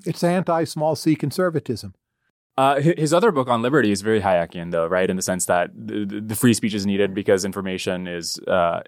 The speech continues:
Speaker 2: is i-, i-, contained in many different people's minds.
Speaker 1: That's
Speaker 2: And,
Speaker 1: right. And I
Speaker 2: yeah.
Speaker 1: think Mill integrated,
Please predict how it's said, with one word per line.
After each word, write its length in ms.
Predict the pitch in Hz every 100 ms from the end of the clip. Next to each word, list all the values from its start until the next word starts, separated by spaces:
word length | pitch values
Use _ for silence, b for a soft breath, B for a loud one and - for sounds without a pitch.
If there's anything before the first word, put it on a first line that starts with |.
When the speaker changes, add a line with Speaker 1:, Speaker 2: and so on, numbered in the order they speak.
| _
Speaker 2:
is 300 | - 98 87 85 -
i-, 140 | 104 87
i-, 100 | 110 -
contained 380 | 110 107 98
in 100 | 95
many 140 | 95 95
different 260 | 90 95
people's 320 | 92 - 87 90
minds. 540 | 85 85 85 85 -
Speaker 1:
That's 180 | 156 160
Speaker 2:
And, 60 | 196
Speaker 1:
right. 200 | 160 117
And 120 | 156
I 40 |
Speaker 2:
yeah. 80 | -
Speaker 1:
think 180 | 190 -
Mill 240 | 170 180
integrated, 680 | 156 156 139 151 147 135 127